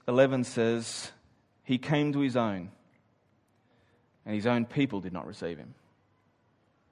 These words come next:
God says, "Here is my son in whom I am well pleased."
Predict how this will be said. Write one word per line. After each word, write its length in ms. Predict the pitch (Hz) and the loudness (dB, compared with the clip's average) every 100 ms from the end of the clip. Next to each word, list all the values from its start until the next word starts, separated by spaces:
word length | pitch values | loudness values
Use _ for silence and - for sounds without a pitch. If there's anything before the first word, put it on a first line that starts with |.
| _ 539 539 _ _ _ _ _ _ _ _ _ _ _ 143 | _ _ _ _ _ _ _ _ _ _ _ _ _ _ 6
God 300 | 180 202 - | 10 10 10
says, 320 | 208 175 - | 6 6 6
"Here 400 | - 214 214 220 | 4 8 10 8
is 240 | 190 156 | 8 6
my 300 | 151 165 180 | 8 8 8
son 420 | 170 - 185 185 185 | 6 8 10 10 8
in 220 | 160 147 | 4 2
whom 280 | 156 180 175 | 6 6 8
I 120 | 151 | 6
am 140 | 151 | 8
well 280 | 143 170 196 | 10 10 8
pleased." 480 | - 165 143 131 | 8 10 10 8